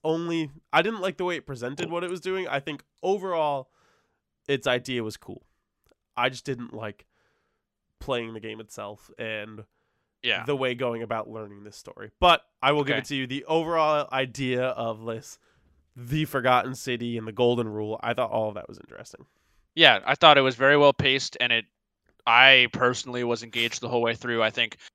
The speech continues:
Speaker 2: each revelation had me, like, uh, like, there were some that made me actually yell out loud, like, "Holy shit."
Speaker 1: <laughs>
Speaker 2: And, and I think, like I said, I mentioned it earlier, but I think the ending, the true ending was, was pretty perfect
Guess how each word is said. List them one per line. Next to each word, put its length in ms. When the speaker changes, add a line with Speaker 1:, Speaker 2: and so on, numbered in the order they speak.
Speaker 2:
each 200
revelation 680
had 300
me, 200
like, 360
uh, 160
like, 160
there 100
were 140
some 280
that 140
made 220
me 180
actually 440
yell 300
out 180
loud, 300
like, 160
"Holy 340
shit." 400
Speaker 1:
<laughs> 460
Speaker 2:
And, 380
and 180
I 80
think, 280
like 160
I 80
said, 240
I 120
mentioned 320
it 20
earlier, 300
but 160
I 80
think 200
the 140
ending, 400
the 80
true 260
ending 260
was, 400
was 180
pretty 240
perfect 520